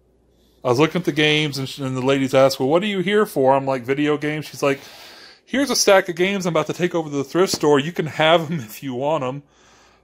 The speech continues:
Oh boy, Jonas. Complete. <laughs> America's Test. I mean, no wonder nobody bought that. She's trying to sell it for eleven dollars.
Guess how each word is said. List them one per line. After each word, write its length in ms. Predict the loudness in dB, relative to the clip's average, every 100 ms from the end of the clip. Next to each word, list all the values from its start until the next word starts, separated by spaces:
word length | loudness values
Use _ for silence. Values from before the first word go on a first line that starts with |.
| 2
Oh 160 | 6
boy, 640 | 6 10 10 10 6 2 -2 -8 _ -16
Jonas. 760 | -2 2 2 2 0 -4 -10 -16 -20 -20 -18 -18 -18 _ _ _ _ _ _ _ _ _ _ _ _ _ _ _ -4
Complete. 760 | -4 2 4 4 2 -2 -10 0 2
<laughs> 180 | 2 4 0 2 -2 -2 -8 -10 _ -8 -8 -10 -20 _ _ _ _ _ _ _ _ _ -20 _ _ _ _ _ _ _ _ -4
America's 580 | 4 6 6 4 -2
Test. 420 | 0 2 2 0 -6
I 60 |
mean, 220 | -4 -2
no 120 | 0 2
wonder 300 | 2 0 0
nobody 340 | 0 0 -2
bought 280 | 0 0 0
that. 260 | 0 -2 -4
She's 120 | -2
trying 180 | 0 0
to 60 |
sell 200 | 4 4
it 60 | 4
for 160 | 0
eleven 420 | 0 0 0 -2 -2
dollars. 580 | 0 0 0 -2 -4